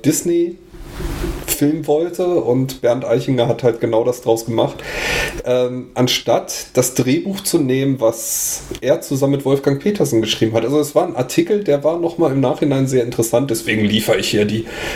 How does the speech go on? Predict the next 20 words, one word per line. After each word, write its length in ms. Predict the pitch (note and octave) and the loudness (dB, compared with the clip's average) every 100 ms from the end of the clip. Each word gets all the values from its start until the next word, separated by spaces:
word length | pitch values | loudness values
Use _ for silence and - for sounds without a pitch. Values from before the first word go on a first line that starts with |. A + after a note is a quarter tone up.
| - - | -6 -4
kleinen 320 | A2 G#2 - | 0 0 0
Infos 360 | G#2+ - G#2+ | -4 -2 0
noch 140 | G#2+ G2+ | 2 2
nach. 300 | G#2 B2 - | 2 0 -2
Und 220 | A2 - | -4 0
noch 140 | B2 C3+ | 0 0
eine 80 | C3+ | 0
kleine 280 | A#2+ A#2+ | 0 0
Info 280 | G2 A2+ - | -2 -2 0
dazu. 460 | G#2+ G#2 - A2+ A2+ - - - - | 0 0 0 0 0 -4 -10 -10 -2
Bernd 260 | A2 C3+ | 0 0
Eichinger 560 | G2+ A2+ B2 A#2 A2 G#2+ | 0 0 2 2 0 2
hat 200 | - - | 0 0
bei 100 | G#2 | 0
Michael 420 | G#2 A2 A#2 G#2+ | 0 2 2 0
Ende 240 | F#2+ G#2 A2 | -2 0 0
in 160 | G#2+ | 2
den 100 | B2 | 2
Garten 280 | A#2+ A2+ G#2+ | 2 0 -2
gepinkelt. 540 | G#2+ - F2+ G#2 F#2 | -6 0 0 2 0